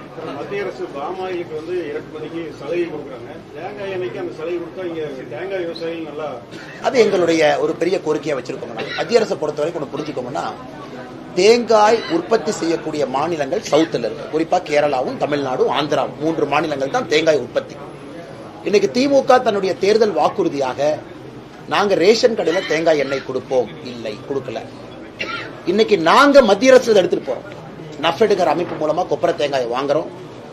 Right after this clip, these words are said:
Speaker 2: இன்னைக்கு நஃபெடு கிட்ட போய் பேச போறோம். திமுகவுடைய ரேஷன் கடை இவங்க வச்சிருக்கிறாங்க. ரேஷன் கடையில அரிசி கொடுக்குற மாதிரி அதையும் நாமளே கொடுக்கல, வேற வழி இல்லை. திமுக காரன் எத்தனை நாள் நம்புவீங்கன்னா? இன்னும் மூணு வருஷம் இதே மாதிரி தேர்தல் வாக்குறுதி நிறைவேற்ற, நிறைவேற்ற நான் சொல்ல விரும்பல.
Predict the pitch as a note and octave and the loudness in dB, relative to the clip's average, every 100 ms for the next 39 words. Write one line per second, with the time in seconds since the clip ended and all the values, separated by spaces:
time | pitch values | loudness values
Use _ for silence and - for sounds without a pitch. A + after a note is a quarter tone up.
0 | - - - - D#3 D#3+ C#3+ D#3+ G#3 G3+ | -16 -16 -16 -6 -2 0 2 6 10 10
1 | E3+ E3+ E3+ C#3+ D#3 E3 C3+ C3 D3+ - | 8 2 0 2 0 -2 0 -2 -2 -12
2 | - - - - - - G3 A3 A3 - | -18 -18 -20 -20 -8 2 6 10 10 10
3 | G#3+ G3+ G3 F#3 E3+ D#3 F3 - G3 F3 | 8 8 8 6 6 4 4 2 2 2
4 | G3 D#3+ D#3+ D3+ E3+ D3+ C3+ C3 D#3 - | 4 6 4 4 2 0 -4 -6 -12 -16
5 | - - - - - - - D3+ G#3+ A#3+ | -20 -20 -20 -20 -20 -18 0 4 6 6
6 | G#3+ G#3+ F3 F3 G#3 A#3 G3 - E3+ G3+ | 4 4 6 6 4 2 2 2 2 4
7 | G#3+ D#3+ G#3+ G3+ D#3+ E3 D3+ D3 C#3 C3+ | 4 4 2 2 2 0 0 -2 -2 0
8 | D3 G3+ C4+ E3 C3 E3+ G#3 G3 F#3 F#3 | 0 -2 -2 -4 -4 0 0 0 0 0
9 | F3+ F3 G#3+ A3 G3+ E3 D#3 C#3 A#2+ C#3 | 0 0 2 2 2 0 -2 -6 -8 -12
10 | - - - - - - G3+ F3+ G#3 G3+ | -16 -18 -18 -16 -14 -2 0 4 6 6
11 | G3+ F#3+ F3+ G3 F#3+ F3+ F3+ F3+ F3+ E3+ | 6 2 4 4 4 2 2 -2 4 4
12 | E3+ F3+ D#3+ D#3+ F3+ F3 E3+ D#3+ D#3 F3+ | 4 2 2 2 2 0 0 2 2 2
13 | D#3 D#3+ E3+ E3+ C#3+ C#3+ | 0 0 2 4 2 0